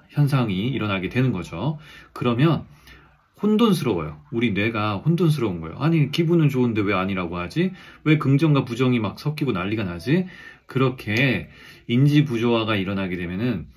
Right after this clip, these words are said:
의외로 에너지 소비가 상당히 많아집니다. 에너지 소비가 많다는 거는 우리가 싫어하는 거고 피로해지고 피곤해진다는 거죠. 이러한 피로함은 의욕 저하로 이어집니다. 그래서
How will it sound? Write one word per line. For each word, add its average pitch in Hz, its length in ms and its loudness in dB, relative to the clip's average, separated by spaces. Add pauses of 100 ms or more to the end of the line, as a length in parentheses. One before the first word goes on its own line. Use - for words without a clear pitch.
(400)
의외로 180 800 6
에너지 120 400 2
소비가 101 420 -6
상당히 196 500 -2
많아집니다. - 680 -8 (560)
에너지 135 320 2
소비가 139 240 0
많다는 95 420 -6
거는 101 400 -4 (260)
우리가 90 200 -6
싫어하는 147 460 0
거고 113 360 -4 (500)
피로해지고 170 760 0
피곤해진다는 110 800 -2
거죠. - 240 -18 (500)
이러한 135 420 2
피로함은 156 800 2 (220)
의욕 139 420 6
저하로 117 420 -2
이어집니다. 147 720 2 (540)
그래서 135 640 -2